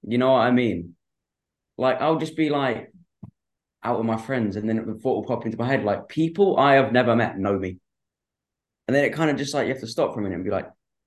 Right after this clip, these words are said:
"Yeah, that's pretty cool. That feels really cool." <laughs>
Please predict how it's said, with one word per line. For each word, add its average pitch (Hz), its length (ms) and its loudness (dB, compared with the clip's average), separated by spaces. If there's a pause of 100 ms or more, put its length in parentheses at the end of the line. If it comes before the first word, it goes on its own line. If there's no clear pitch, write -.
(140)
"Yeah, 110 220 2
that's 104 180 4
pretty 95 240 -4
cool. 95 340 0
That - 220 -2
feels 101 400 2 (120)
really 92 260 -2
cool." 92 340 -2 (800)
<laughs> 165 880 6